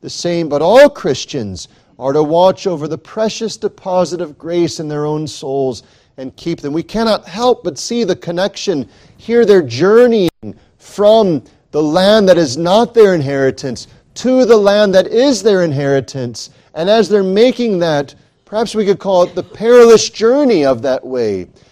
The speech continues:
They're to be protecting that which is devoted to God. Can we not see the connections ourselves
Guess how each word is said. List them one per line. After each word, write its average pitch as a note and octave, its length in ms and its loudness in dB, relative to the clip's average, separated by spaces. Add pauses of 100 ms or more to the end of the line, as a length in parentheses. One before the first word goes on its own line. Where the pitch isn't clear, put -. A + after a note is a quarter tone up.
(220)
They're F#3 160 0
to F#3+ 80 4
be F3 140 -2
protecting G3+ 800 -8
that D#3+ 240 -4
which D#3 300 -8
is C#3 180 -8
devoted C#3+ 540 -6
to C#3+ 120 -10
God. G#2 540 -10 (400)
Can - 100 -20
we C#3 80 -14
not D#3+ 280 -6
see F3 240 -6
the E3+ 120 -6
connections D3 600 -10
ourselves D3 840 -8